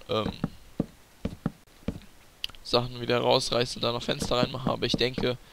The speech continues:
wir sollen es auch nicht zu übertreiben, weil ich will ja auch noch Platz haben, wir wollen ja noch Platz haben. Ich spreche da unten in der Wir-Form, weil wir es zusammen, denke ich, spielen, aber eigentlich bin ich's ja, der spielt. Also, falls euch irgendwas nicht wow,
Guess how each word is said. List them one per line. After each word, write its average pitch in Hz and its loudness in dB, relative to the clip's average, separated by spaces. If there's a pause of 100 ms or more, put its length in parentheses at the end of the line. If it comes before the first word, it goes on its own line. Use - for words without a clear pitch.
(400)
wir 120 2
sollen 127 6
es - 2
auch 120 0
nicht 135 -4
zu - -6
übertreiben, 123 4
weil 117 4 (160)
ich - -2
will 123 4
ja 127 8
auch 120 6
noch 120 -2
Platz 120 0
haben, 120 2 (460)
wir 123 0
wollen 120 -2
ja 117 -2
noch 123 -2
Platz - 0
haben. 123 0 (760)
Ich - -4
spreche 143 4
da 127 6
unten 143 0
in 147 -6
der 131 2
Wir-Form, 127 0
weil 127 2
wir 147 -2
es - -8
zusammen, 127 0
denke - -2
ich, - -2
spielen, 185 -2
aber 147 4 (1000)
eigentlich 139 -2
bin 139 -4
ich's - -4
ja, - 4
der 120 4
spielt. - -4
Also, 120 -2
falls 131 0
euch - -4
irgendwas 143 -4
nicht 117 -8
wow, 113 -2